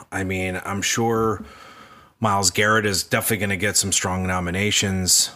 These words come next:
I mean, just look at what he did on Sunday. I mean, he had a sixteen point play, um, a, a sack, strip sack, forced fumble, fumble recovery, touchdown. He's just been a, a beast all season. Um,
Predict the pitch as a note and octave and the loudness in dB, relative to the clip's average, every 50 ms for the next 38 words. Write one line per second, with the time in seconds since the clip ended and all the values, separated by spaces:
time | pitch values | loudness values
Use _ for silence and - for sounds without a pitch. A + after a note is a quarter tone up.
0 | - - - - F#2+ F#2 F#2 F#2+ F2+ G2+ - - A2+ G#2+ - G#2+ F#2+ F#2 G2 F#2+ | -14 -14 -8 -6 -2 -2 -2 0 2 2 0 2 0 -2 -2 -2 -2 -2 -2 -2
1 | F#2+ E2+ G2 G2 G2 F#2+ F#2 F2 F2 E2+ - - G2+ F#2+ G2 F#2 E2+ D#2+ D#2+ D#2+ | -2 0 0 0 0 0 0 0 2 2 2 2 2 0 0 0 0 0 -2 -4
2 | E2 - - - E2+ E2+ E2+ F2 E2+ D#2 D#2 F#2 F#2 F2+ E2 - - - - G#2+ | -6 -8 -12 -14 -12 -10 -8 -8 -8 -6 -4 -4 -2 -2 2 2 4 2 2 2
3 | - - - - G#2+ F#2+ F2 - - - F#2 E2+ - - - - F#2 D#2+ D2 C2+ | -2 -2 0 0 -2 -2 -2 -4 -4 -4 -4 -4 -6 -8 -4 -2 0 0 0 -2
4 | C2 - - - - - - - - - - - F2 E2 E2 D#2 D2+ D2 D2+ D2+ | -4 -8 -12 -18 -20 -18 -18 -20 -18 -10 -4 -2 -2 0 0 0 -2 -4 -4 -6
5 | D#2 - - _ _ _ - F2+ F2+ D#2+ - - D#2+ - - - C3 G#2 F#2+ - | -10 -12 -16 _ _ _ -8 -8 -6 -4 -2 0 4 4 4 6 4 4 2 0
6 | - - - - - A#2 A2 - - - A2 G2 G2 G2 - - - - - A2+ | 2 2 2 2 2 0 2 4 4 4 4 4 2 0 -2 -2 -4 -2 0 0
7 | A2 G#2+ - - - - A2+ G#2 G#2 G#2 G#2 G2 - - G#2+ G#2 G2+ G2+ G2 F2+ | 2 2 2 0 0 0 0 0 2 0 0 0 0 0 0 0 0 0 0 -2
8 | F2+ - - G2+ F2+ E2+ F#2 F2+ - - - F2 - - - D#2 C#2 B1+ - - | -2 -2 -2 -2 -2 -2 -4 -4 -2 -2 -2 0 2 0 0 0 -2 -4 -6 -10
9 | - - - - - - - _ _ _ _ _ - - - - - - E2+ G2+ | -12 -16 -18 -18 -18 -18 -20 _ _ _ _ _ -18 -16 -14 -10 -4 -2 -2 0
10 | A2 G#2 F2+ - G#2+ - - - G#2+ G#2 G#2 G2+ G2+ G2 F#2+ F#2+ F#2+ - - G2 | 0 0 0 0 0 0 0 0 0 0 2 0 0 0 0 -2 -4 -4 -4 -4
11 | F#2+ F#2 F#2 F#2 - - F#2+ F2 E2 G2 A2+ C3+ - - G2 D2+ D2+ - - E2+ | -2 -2 -2 -4 -4 -4 -6 -4 -2 0 2 2 2 2 0 0 0 -2 -2 -2
12 | D2+ D#2+ D#2+ E2 - - - - - - - - - - - - - G#2 A2 G#2+ | -4 -6 -6 -6 -10 -12 -18 -20 -18 -18 -18 -20 -20 -20 -14 -6 -4 -2 0 2
13 | G#2+ G#2+ G#2+ G#2 G#2 G2+ F#2 | 2 2 2 2 0 0 -2